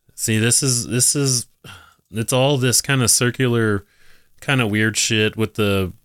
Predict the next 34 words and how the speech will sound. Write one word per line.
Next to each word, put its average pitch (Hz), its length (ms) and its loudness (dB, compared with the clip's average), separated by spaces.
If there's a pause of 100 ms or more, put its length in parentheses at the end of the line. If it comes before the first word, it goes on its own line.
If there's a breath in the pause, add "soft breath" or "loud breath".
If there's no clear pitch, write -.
(120)
the 117 140 -2
Dominion 104 540 0
stuff. 101 560 0
We 101 80 0
talked 104 280 -4
about 95 200 -2
that 98 320 0
just 95 280 -2
the 98 100 0
other 92 200 0
week. 90 460 -2 (600 loud breath)
Did 107 160 -2
that 117 180 2
get 113 220 -2
released? 107 800 0
All 104 140 2
those 98 260 0
texts 101 380 -2
and 98 100 -2
stuff 101 260 0
about 95 400 0
them 98 540 -2 (640)
not 110 280 -2
believing, 101 480 0
um, 92 440 -2 (400 soft breath)
Lynn 110 340 0
Woods 104 800 0
and, 87 340 -4
uh, 85 360 -2
God, 87 220 -8
what 92 120 -2
was 85 160 -2
the 90 120 -2
other, 87 360 -2